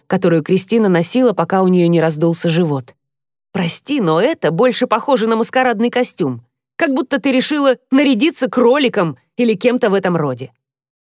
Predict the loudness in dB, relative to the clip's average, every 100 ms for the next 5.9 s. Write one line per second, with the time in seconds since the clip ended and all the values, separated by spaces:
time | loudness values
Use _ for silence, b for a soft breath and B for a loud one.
0 | _ _ 0 2 0 0 0 0 0 0
1 | 0 -2 -2 -4 -4 -8 -12 -14 _ _
2 | _ -2 0 0 -2 -4 -6 _ _ -4
3 | -2 0 -2 0 2 0 0 0 -2 -2
4 | -4 0 2 2 0 -2 0 0 0 0
5 | 0 0 0 -2 0 -2 -2 -4